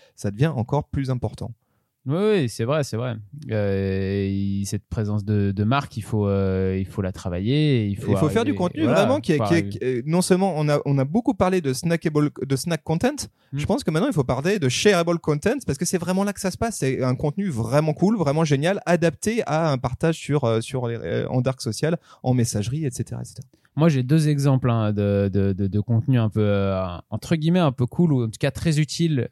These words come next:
Speaker 2: euh, soit cool, soit très utile, euh, qui sont utilisés par des marques comme ça. Il y a la B B C notamment qui avait créé une mini-série qui était disponible sur WhatsApp et Viber.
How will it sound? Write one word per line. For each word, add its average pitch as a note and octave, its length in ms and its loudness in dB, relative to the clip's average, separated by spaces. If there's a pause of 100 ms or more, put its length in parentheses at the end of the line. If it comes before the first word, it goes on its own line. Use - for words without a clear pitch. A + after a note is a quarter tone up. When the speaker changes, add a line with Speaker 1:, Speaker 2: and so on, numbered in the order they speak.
Speaker 2:
euh, G2+ 280 0
soit D3+ 200 2
cool, D3 200 0
soit C3 140 -2
très B2+ 220 0
utile, C3 400 -2 (120)
euh, G2+ 160 -2
qui A2 180 -6
sont G#2+ 260 0
utilisés A2 360 -2
par G#2 180 -2
des G2+ 80 -2
marques A#2 260 -2
comme G#2+ 140 -2
ça. F#3 220 -4 (360)
Il A2+ 80 -4
y A#2 60 6
a A#2 60 6
la A#2 80 4
B C#3+ 160 2
B E3 60 0
C E3 200 0
notamment C#3 400 4
qui B2+ 100 0
avait G#2 140 2
créé C#3+ 380 0
une A#2 120 0
mini-série D3+ 640 2
qui C3+ 100 -2
était A2+ 140 -2
disponible C3+ 480 2
sur A2 160 0
WhatsApp A#2 380 2
et A#2+ 80 4
Viber. G#2+ 380 2